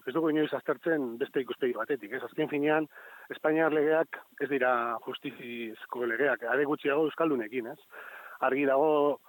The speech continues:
epaiketa politiko baten ondorioz, eh, hartu diren neurri politikoak ere oso argiak izan direla. Eh, abokatuek esan duten bezala, eh, ez, ez dago logika juridikorik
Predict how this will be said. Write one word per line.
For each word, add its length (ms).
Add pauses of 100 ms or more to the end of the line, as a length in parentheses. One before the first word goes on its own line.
(200)
epaiketa 360
politiko 460
baten 240
ondorioz, 560 (160)
eh, 500
hartu 260
diren 220
neurri 240
politikoak 520
ere 240
oso 280
argiak 340
izan 220
direla. 360 (500)
Eh, 180
abokatuek 480
esan 140
duten 240
bezala, 400 (400)
eh, 680
ez, 60 (120)
ez 200
dago 360 (160)
logika 720
juridikorik 640